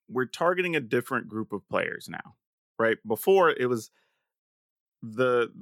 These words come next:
all those guys that were long in the tooth. It was the grognards, the diehards, the tryhards, you know, those are the ones doing all the grinding, whatever.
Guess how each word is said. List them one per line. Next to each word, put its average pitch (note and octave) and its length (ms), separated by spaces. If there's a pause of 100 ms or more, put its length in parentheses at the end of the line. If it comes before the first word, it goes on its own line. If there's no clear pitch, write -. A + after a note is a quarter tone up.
all C#3 200
those C3+ 260
guys A#2+ 260
that A2 60
were G#2+ 100
long A2+ 260
in G#2+ 80
the F#2+ 80
tooth. D3+ 580 (220)
It A2 80
was A2 340
the G#2+ 80
grognards, A2+ 1000
the G#2+ 80
diehards, A2 1080
the - 80
tryhards, G#2+ 800
you A#2 100
know, G#2+ 160
those D3 260
are D3+ 40
the C3+ 80
ones B2+ 240
doing A#2 220
all A2 120
the G#2+ 60
grinding, G2+ 460
whatever. G2 340